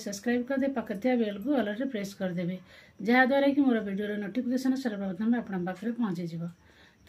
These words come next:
ଏବେ ଚାଲନ୍ତୁ ଫ୍ରେଣ୍ଡସ୍, ଷ୍ଟାର୍ଟ କରିବା ଆମର ଫାଷ୍ଟରେ କିଚେନ୍ ଟିପ୍ସ, ଯେଉଁଟାକି ଆମ ଗୃହିଣୀମାନଙ୍କର ନିହାତି ଜାଣିବା ଦରକାର। ଆଉ ଆପଣମାନେ ସେଥି ଭିତରୁ କୋଉ କୋଉଠି ଜାଣିଥିଲେ ଆଉ କୋଉଠି ଜାଣିନଥିଲେ, ତାହା ମଧ୍ୟ କମେଣ୍ଟ କରି ନିଶ୍ଚିତ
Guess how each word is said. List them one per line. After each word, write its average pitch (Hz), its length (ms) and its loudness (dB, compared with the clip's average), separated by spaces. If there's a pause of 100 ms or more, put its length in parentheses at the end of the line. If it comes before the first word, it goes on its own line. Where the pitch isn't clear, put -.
(120)
ଏବେ 202 160 -2
ଚାଲନ୍ତୁ 220 380 0 (100)
ଫ୍ରେଣ୍ଡସ୍, 226 260 -2
ଷ୍ଟାର୍ଟ 233 300 -2
କରିବା 240 320 2
ଆମର 202 160 -2 (160)
ଫାଷ୍ଟରେ 196 400 -2 (760)
କିଚେନ୍ 226 400 2
ଟିପ୍ସ, 170 260 -2 (400)
ଯେଉଁଟାକି 196 440 -4
ଆମ 196 140 0 (140)
ଗୃହିଣୀମାନଙ୍କର 220 640 0
ନିହାତି 214 500 0
ଜାଣିବା 220 400 0
ଦରକାର। 214 340 -4 (500)
ଆଉ 202 180 0
ଆପଣମାନେ 247 440 2
ସେଥି 240 340 0
ଭିତରୁ 226 360 0
କୋଉ 233 320 0
କୋଉଠି 240 240 2
ଜାଣିଥିଲେ 214 480 -2
ଆଉ 247 140 -2
କୋଉଠି 214 180 0 (120)
ଜାଣିନଥିଲେ, 208 580 -2 (460)
ତାହା 226 180 2
ମଧ୍ୟ 254 240 6 (100)
କମେଣ୍ଟ 202 300 0
କରି 202 160 -2
ନିଶ୍ଚିତ 196 360 -2